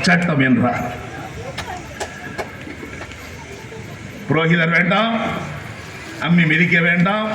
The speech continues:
அருந்ததி வேண்டாம். அந்த மந்திரத்துல சொல்ல, சொல்லப்படுகின்ற கருத்து இருக்குதே,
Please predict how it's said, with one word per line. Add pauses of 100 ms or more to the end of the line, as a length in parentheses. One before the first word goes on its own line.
(400)
அருந்ததி
வேண்டாம். (440)
அந்த
மந்திரத்துல
சொல்ல,
சொல்லப்படுகின்ற
கருத்து
இருக்குதே,